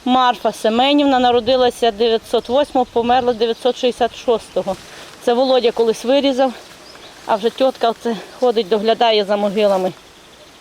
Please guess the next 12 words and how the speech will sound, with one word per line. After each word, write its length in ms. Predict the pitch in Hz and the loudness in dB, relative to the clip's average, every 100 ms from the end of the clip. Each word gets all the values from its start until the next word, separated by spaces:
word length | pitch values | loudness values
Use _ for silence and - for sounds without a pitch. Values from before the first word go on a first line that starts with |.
| - - - - - - | -20 -20 -20 -20 -12 -2
Тут, 140 | 247 | -2
звичайно, 380 | 220 226 240 220 | -2 0 2 2
все 200 | 202 220 | 0 -2
заростає, 560 | 208 208 - 269 277 240 | 0 0 0 2 2 2
бо 100 | 196 | 0
дощі 340 | 196 - 226 | -2 -4 -6
йдуть. 360 | 208 262 294 - - - - - - - - - | -2 -2 -2 -8 -20 -20 -20 -20 -20 -20 -20 -8
Сильно 280 | - 226 226 | -4 0 0
не 120 | 220 | 0
знаходиться 600 | 214 190 269 269 269 294 | -2 0 0 0 -2 -2
весь 260 | 277 262 - | -2 -2 -2
час. 200 | 269 | -2